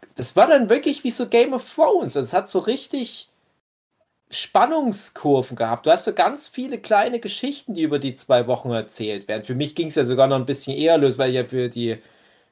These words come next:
deutsche Fußballmannschaft da, äh, Sachen gemacht hab. Haben wir ja schon drüber geredet, aber mal abgesehen von den deutschen Fußballern, da ist so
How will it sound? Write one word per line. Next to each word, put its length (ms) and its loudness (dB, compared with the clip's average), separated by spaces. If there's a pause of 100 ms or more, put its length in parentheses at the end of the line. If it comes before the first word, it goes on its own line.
(120)
deutsche 300 2
Fußballmannschaft 920 2
da, 240 6
äh, 80 -8 (340)
Sachen 520 -2
gemacht 380 0
hab. 260 2 (300)
Haben 140 -8
wir 60 -4
ja 60 -4
schon 140 -14
drüber 260 -4
geredet, 460 -2
aber 380 0 (840)
mal 200 -4
abgesehen 680 0
von 160 -2
den 100 0
deutschen 340 2
Fußballern, 600 2 (640)
da 100 -8
ist 140 -6
so 80 -4